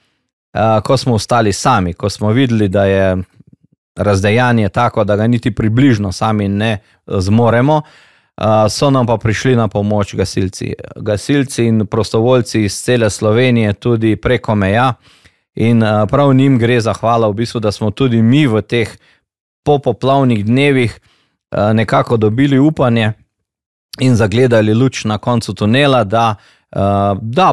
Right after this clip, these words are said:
pa se mogoče res kdaj vrnemo v stanje pred to poplavo. In res njim gre, eh, tudi z tega mesta vsa zahvala, eh, in bomo tudi se potrudili, da na simboličen način nekako vrnemo, eh, tem prostovoljcem,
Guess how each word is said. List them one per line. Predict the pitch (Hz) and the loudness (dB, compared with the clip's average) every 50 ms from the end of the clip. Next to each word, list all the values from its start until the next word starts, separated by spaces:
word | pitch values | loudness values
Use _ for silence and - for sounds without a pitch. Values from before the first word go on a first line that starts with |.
| - - | 0 0
pa | - 135 123 | -2 -2 -2
se | - - 123 120 | -2 -2 -2 -2
mogoče | 113 107 110 113 113 110 123 131 117 - - 110 | -2 -2 -2 -2 0 0 0 0 0 0 -2 -2
res | 123 135 131 117 | 0 0 -2 -2
kdaj | 110 110 123 120 113 | -2 0 0 2 2
vrnemo | 110 127 127 117 117 113 107 104 104 101 | 2 2 0 0 -2 -2 -2 -2 -2 -2
v | 98 104 98 | -2 -4 -6
stanje | - - 131 123 120 107 98 92 | -4 -4 -2 -2 0 0 -2 -2
pred | - - 147 131 - - | -2 -2 -2 -2 -2 -4
to | - 143 131 | -2 -2 -2
poplavo. | - - 107 - 123 127 123 120 113 110 107 101 - _ - - - _ _ _ | -2 -4 -6 -2 0 2 2 2 2 2 0 0 -2 _ -20 -20 -20 _ _ _
In | - - 110 110 117 | -4 0 2 2 2
res | 123 139 127 - - | 2 2 2 0 0
njim | 123 120 127 139 143 135 120 | 0 0 2 4 2 2 2
gre, | 117 117 120 123 120 120 120 | 2 2 2 2 2 2 0
eh, | 104 - - 95 104 104 101 101 95 - | 0 -2 -2 -2 0 0 0 0 -2 -2
tudi | - 139 123 113 | -2 -2 -2 -2
z | - - | -2 -2
tega | - 139 135 131 117 | 0 0 2 2 2
mesta | 110 117 117 107 - - - 135 143 139 - _ _ _ _ _ | 2 2 0 -2 -2 -2 -2 -2 -2 -2 -6 _ _ _ _ _
vsa | - 101 - - 135 131 | -8 -8 -4 -2 0 0
zahvala, | 113 113 101 - - 107 117 131 139 123 110 104 104 _ _ _ _ _ _ _ - | 2 0 -2 -2 0 0 2 2 2 2 0 -2 -4 _ _ _ _ _ _ _ -8
eh, | - 104 107 104 104 101 101 95 - | -4 -2 0 0 0 0 -2 -2 -2
in | - 110 107 104 | -2 0 0 2
bomo | 110 110 110 107 104 | 2 2 0 0 0
tudi | - 147 139 123 120 117 110 110 - - - _ _ _ _ - | 0 0 0 2 2 2 0 0 -4 -8 -12 _ _ _ _ -6
se | - - - 156 | -2 0 0 0
potrudili, | 151 - 156 135 - 156 147 156 151 143 139 131 127 135 131 127 - _ _ - | 2 0 0 0 0 2 2 2 2 2 2 2 2 0 0 -2 -6 _ _ -20
da | 110 104 120 117 117 110 | -8 -4 -2 0 0 0
na | 107 104 104 101 98 | 0 0 0 0 -2
simboličen | - - 110 104 107 143 160 151 143 123 - - 131 123 | -2 -2 -2 0 2 2 2 2 0 -2 -2 -2 -2 -2
način | 120 113 - - - 143 139 139 135 139 - - - _ _ _ _ | -2 -2 -4 -4 -2 0 0 0 0 -2 -6 -14 -20 _ _ _ _
nekako | 113 110 - 139 131 127 - 123 | -6 -4 0 0 -2 0 0 -2
vrnemo, | 107 101 131 143 143 131 123 117 110 110 110 110 107 107 107 - 104 104 | 0 2 2 0 0 0 0 0 0 0 0 0 0 -2 -2 -2 -2 -2
eh, | 101 | -2
tem | - 127 123 117 | 0 -2 -2 0
prostovoljcem, | - 120 113 - - - 113 110 123 131 123 117 - 123 113 107 | 0 -2 -4 -2 -2 -2 0 2 2 0 0 0 -2 -2 -2 0